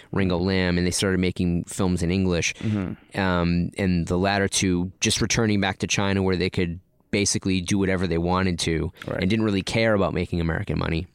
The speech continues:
Speaker 2: Right.
Speaker 1: It's John Woo and, and Terrence Chang live here.
Speaker 2: Mm-hmm.
Speaker 1: That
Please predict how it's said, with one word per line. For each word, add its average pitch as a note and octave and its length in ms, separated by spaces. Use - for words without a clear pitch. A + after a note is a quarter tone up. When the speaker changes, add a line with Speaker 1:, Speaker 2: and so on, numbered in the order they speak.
Speaker 2:
Right. - 160
Speaker 1:
It's - 100
John F#2 300
Woo F2+ 200
and, E2 200
and F2 180
Terrence E2+ 300
Chang F#2+ 400
live G2+ 240
here. E2 320
Speaker 2:
Mm-hmm. G2+ 160
Speaker 1:
That G2+ 600